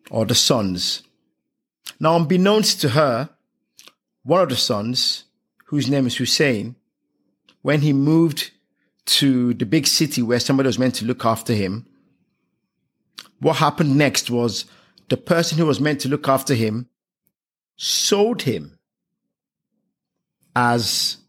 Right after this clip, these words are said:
someone who can be used as, you know, child labor. I think for those of you from where I'm from, like Nigeria, would recognize the term houseboy. So, and then he was promised a good life and was put on a plane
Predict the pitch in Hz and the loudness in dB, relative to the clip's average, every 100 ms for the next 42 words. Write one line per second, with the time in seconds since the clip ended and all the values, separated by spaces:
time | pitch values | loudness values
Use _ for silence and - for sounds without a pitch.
0 | _ - - 147 147 139 139 135 120 113 | _ -8 -2 0 2 2 2 0 -2 0
1 | 120 131 120 - 110 107 - - _ 113 | 2 2 0 -4 -6 -6 -8 -14 _ -12
2 | 98 - - 139 135 120 120 101 92 - | -8 -4 0 2 0 0 0 -2 -6 -8
3 | _ _ _ - 156 165 143 156 131 139 | _ _ _ -4 -2 0 2 2 2 0
4 | 139 123 117 135 135 113 - 131 110 104 | 2 0 0 0 0 -2 -2 -2 0 -4
5 | - 113 104 127 123 101 104 107 117 113 | -4 -4 -2 0 0 -2 -4 -6 -4 -2
6 | 127 107 - 120 107 101 101 104 87 95 | -2 -2 -4 -2 -2 0 0 -2 -4 -4
7 | 82 73 - _ _ _ - - - - | -4 -6 -16 _ _ _ -20 -20 -4 0
8 | 165 170 160 180 185 180 - _ _ _ | 2 2 2 2 2 -2 -6 _ _ _
9 | _ _ _ _ - 147 147 - 165 165 | _ _ _ _ -2 0 0 0 0 0
10 | 143 120 151 135 135 131 123 123 120 - | 0 0 0 2 2 0 -2 -4 -4 -2
11 | 147 123 113 - 131 127 | 0 0 -4 -2 -2 0